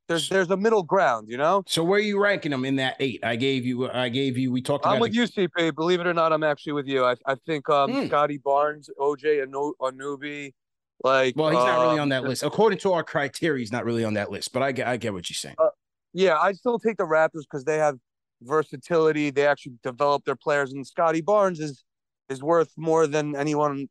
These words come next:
Speaker 1: at least on the Knicks right now. So I'm actually with you, C P, on that. But I don't think all hope is lost,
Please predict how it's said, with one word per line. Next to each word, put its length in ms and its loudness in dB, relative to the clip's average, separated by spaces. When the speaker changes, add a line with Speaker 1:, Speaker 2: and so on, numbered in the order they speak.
Speaker 1:
at 80 -6
least 220 -8
on 100 -4
the 80 -10
Knicks 260 -14
right 220 0
now. 220 0
So 340 0
I'm 140 -2
actually 320 -2
with 240 0
you, 120 -6
C 200 -8
P, 160 -6
on 160 0
that. 220 0
But 200 2
I 60 0
don't 120 2
think 140 2
all 180 4
hope 240 2
is 100 -6
lost, 380 2